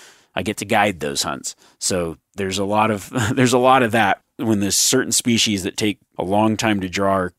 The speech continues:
could be very hard to draw. Most of the people that have the most experience hunting them have actually never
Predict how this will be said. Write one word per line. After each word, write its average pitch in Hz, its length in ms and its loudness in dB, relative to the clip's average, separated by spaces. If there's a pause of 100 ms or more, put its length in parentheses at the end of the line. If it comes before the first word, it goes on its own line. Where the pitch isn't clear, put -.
(120)
could 90 140 -10
be 95 100 -4
very 92 280 -4
hard 90 200 -6
to 85 60 -14
draw. 92 300 -4
Most 98 260 -4
of - 40 -10
the 98 60 -10
people 95 400 -6
that 85 200 -8
have 104 200 -2
the 95 60 -8
most 101 240 -2
experience 98 440 -4
hunting 104 300 -2
them 92 140 -6
have - 320 -14
actually 95 380 -2
never 90 300 -6